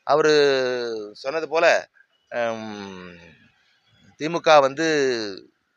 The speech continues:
இவங்களை எதிர்த்து நிற்க திராணி இல்லாமல் நிற்கவில்லை என்ற பொருள் அல்ல. நிற்பது,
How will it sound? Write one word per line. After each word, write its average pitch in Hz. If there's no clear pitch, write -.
இவங்களை 123
எதிர்த்து 160
நிற்க 165
திராணி 147
இல்லாமல் 143
நிற்கவில்லை 135
என்ற 123
பொருள் 117
அல்ல. 117
நிற்பது, 165